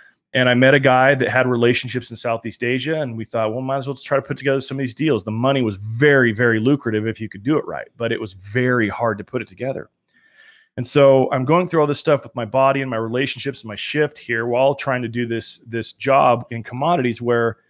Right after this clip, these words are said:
I a hundred percent was chasing money. I was, there's no purpose in it other than money. And it was fun to travel the world a little bit and see other cultures, but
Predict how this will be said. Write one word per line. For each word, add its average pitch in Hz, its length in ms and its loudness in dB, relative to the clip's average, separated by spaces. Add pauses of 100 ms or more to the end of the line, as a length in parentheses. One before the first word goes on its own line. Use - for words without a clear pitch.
(440)
I 123 180 2
a 127 80 4
hundred 175 260 0
percent 156 360 -2
was 139 120 -6
chasing 123 400 -8
money. 107 260 -12 (180)
I 110 120 -4
was, 104 180 -6 (120)
there's 104 240 -6
no 139 160 0
purpose 165 380 -2
in 160 120 2
it 160 260 -2
other 127 200 2
than 117 140 -4
money. 90 260 -8 (540)
And 160 100 4
it 180 40 6
was 175 140 4
fun 165 260 4
to 156 40 2
travel 139 320 4
the 123 80 2
world 117 260 4
a 101 40 0
little 98 200 -2
bit 98 140 -2
and - 100 -6
see - 160 -6
other 110 120 -4
cultures, 113 500 -6
but 120 280 -6